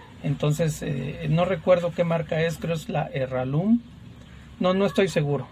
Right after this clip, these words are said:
No, no, mejor no, no digo marcas porque no estoy seguro. Pero aquí tienen un orificio donde viene el tornillo igual de cruz.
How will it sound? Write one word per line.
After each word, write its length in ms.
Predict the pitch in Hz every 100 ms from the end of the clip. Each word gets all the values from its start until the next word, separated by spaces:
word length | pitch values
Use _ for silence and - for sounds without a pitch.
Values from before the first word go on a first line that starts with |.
| -
No, 260 | 170 147
no, 220 | 151 147 147
mejor 340 | 147 - 160
no, 180 | 151 156
no 280 | 143 151 147
digo 240 | 151 151
marcas 380 | 143 165 196 190
porque 260 | - -
no 100 | 147
estoy 180 | 143 165
seguro. 380 | 147 170 170 185 - - - - -
Pero 160 | 147
aquí 160 | 147 175
tienen 340 | 165 180 180
un 140 | 180 180
orificio 500 | 175 160 185 160 175
donde 220 | 147 139
viene 220 | 139 147
el 100 | 147
tornillo 360 | 156 147 160 170
igual 240 | 151 143
de 120 | 143
cruz. 360 | 147 185 226 -